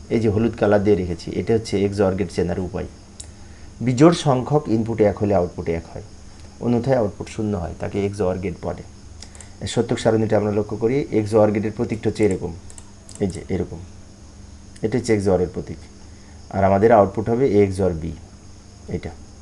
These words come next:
আর আমরা যদি এটার আরও আরেকটা সূত্র আছে, বিভাজন উপপাদ্য, এ নট বি প্লাস এ বি নট, এটা সমান এটা হয় কিন্তু। এবার এটা সত্যক সারণী আঁকবো। লজিক সার-, আহ, সার্কিটের চিত্র,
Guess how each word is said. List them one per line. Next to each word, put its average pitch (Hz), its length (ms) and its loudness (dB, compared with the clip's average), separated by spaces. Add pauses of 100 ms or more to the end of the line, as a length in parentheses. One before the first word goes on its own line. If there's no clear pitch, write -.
(580)
আর 98 140 10 (140)
আমরা 120 260 4
যদি 113 340 2
এটার 117 260 6
আরও 104 220 10
আরেকটা 104 320 0
সূত্র 123 340 0
আছে, 123 220 -2
বিভাজন 110 460 2
উপপাদ্য, 117 520 -4 (100)
এ 107 80 4
নট 107 160 2
বি 104 140 -2
প্লাস 113 280 0
এ 101 60 0
বি 90 120 -2
নট, - 340 -10
এটা 95 100 -6
সমান 110 260 -2
এটা 92 180 -2
হয় 92 220 0
কিন্তু। - 240 -10 (1200)
এবার 131 240 10 (1120)
এটা 101 100 -4
সত্যক 101 320 -2
সারণী 85 300 -4
আঁকবো। 73 280 -10 (1400)
লজিক 107 260 0 (460)
সার-, 104 300 8
আহ, - 260 -4
সার্কিটের 117 500 4
চিত্র, - 340 0